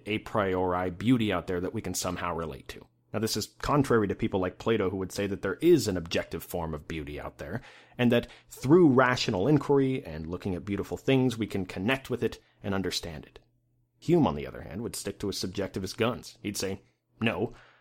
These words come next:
there is no art that is necessarily better or worse than any other art. After all, custom, or human experience, is the great guide of human life." But just because there isn't an ideal form of beauty or good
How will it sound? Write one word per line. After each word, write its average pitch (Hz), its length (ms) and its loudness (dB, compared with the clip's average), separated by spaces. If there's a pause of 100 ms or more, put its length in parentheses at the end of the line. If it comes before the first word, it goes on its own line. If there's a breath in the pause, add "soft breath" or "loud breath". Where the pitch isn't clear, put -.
(140 soft breath)
there 113 120 4
is 139 280 4
no 107 220 4
art 92 280 0
that 95 140 0
is 92 160 -4
necessarily 113 800 2
better 101 400 0
or 95 180 -2
worse 95 360 -2
than 90 100 -6
any 85 180 -6
other 110 240 0
art. - 220 -6 (580 soft breath)
After 110 280 4
all, 120 260 0 (100)
custom, 110 580 -2 (120)
or - 80 -8
human 127 240 2
experience, 110 580 -2
is 101 120 -8
the 107 100 -2
great 104 220 0
guide 104 240 0
of 101 80 -4
human 107 240 2
life." - 400 -4 (360)
But 202 140 2
just 277 220 2
because 170 420 2
there 127 140 4
isn't 127 200 2
an 101 200 -2
ideal 117 400 2
form 110 400 0
of 85 180 -6
beauty 104 480 -2 (220 soft breath)
or 90 100 0
good 107 260 0